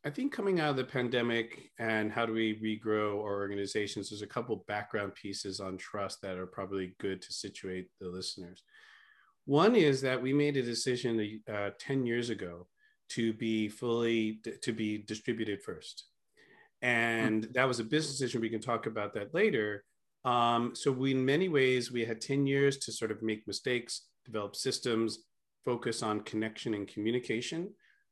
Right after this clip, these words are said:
Speaker 1: um, in order to have people in twenty-five states where we do now.
Speaker 2: Wow.
Speaker 1: So in many ways, um, uh, my comments would be,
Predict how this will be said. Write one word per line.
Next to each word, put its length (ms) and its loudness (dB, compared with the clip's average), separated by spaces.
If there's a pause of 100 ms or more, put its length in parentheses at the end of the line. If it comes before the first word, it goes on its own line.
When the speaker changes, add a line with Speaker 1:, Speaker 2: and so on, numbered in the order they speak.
(120)
Speaker 1:
um, 260 4
in 320 0
order 440 0
to 840 0 (160)
have 160 -2
people 340 -2
in 80 -2
twenty-five 460 -6
states 300 -10
where 120 -8
we 140 -10
do 160 -12
now. 260 -10 (720)
Speaker 2:
Wow. 40 -12
Speaker 1:
So 240 6
in 120 4
many 260 8
ways, 640 6
um, 440 0 (480)
uh, 320 2 (140)
my 220 2
comments 400 2
would 100 -4
be, 340 -6